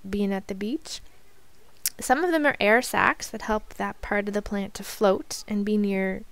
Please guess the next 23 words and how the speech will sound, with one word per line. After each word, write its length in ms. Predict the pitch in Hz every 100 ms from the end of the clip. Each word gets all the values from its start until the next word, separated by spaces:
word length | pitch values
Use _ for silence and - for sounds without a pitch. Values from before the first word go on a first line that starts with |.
| -
the 120 | 190
sun 540 | 185 - 196 170 254 359
so 180 | - -
they 140 | 196
can 140 | 190 190
undergo 340 | 190 196 196
photosynthesis. 840 | - 196 190 - 214 - - - -
But 360 | 226 214 - - - - - - - - -
some 300 | - 277 349
of 140 | 254
them 200 | 226 208
actually 600 | 208 226 - - 214 208 -
hold 520 | - 220 202 196 190 -
their 440 | 196 185 185 190 - - - - - - -
gametes. 640 | 220 220 185 - - - -
So 180 | - 196
gametes 560 | 185 208 214 208 208 -
are 120 | 190
their 200 | 185 - -
eggs 300 | 180 185 185
and 160 | 180
sperm. 500 | - - 185 175 156
So 400 | - 202 180 180